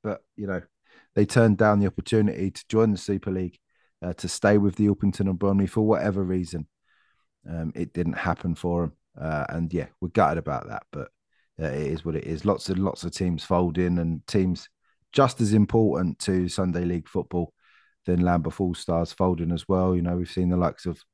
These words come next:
Barker fold in from, from Westphal, uh, and all sorts of different teams fold in of late, uh, which is pretty crap, really.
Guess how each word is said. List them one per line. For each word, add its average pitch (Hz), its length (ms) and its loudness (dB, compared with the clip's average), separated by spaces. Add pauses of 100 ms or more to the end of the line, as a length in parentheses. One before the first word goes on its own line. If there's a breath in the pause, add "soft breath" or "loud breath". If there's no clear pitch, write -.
(420)
Barker 98 380 2
fold 90 360 0
in 82 180 -2
from, 87 320 -4
from 87 260 -4
Westphal, 87 460 -2 (520)
uh, 85 280 -6
and 92 100 -4
all 98 140 -2
sorts 90 280 -2
of 85 60 -4
different 87 360 -2
teams 85 320 -2
fold 87 260 -2
in 82 180 -2 (160)
of 85 200 -6
late, 85 340 -2 (440)
uh, 101 120 -2
which 110 180 -4
is 104 280 -6 (160)
pretty 90 200 2
crap, - 380 2
really. 85 380 -4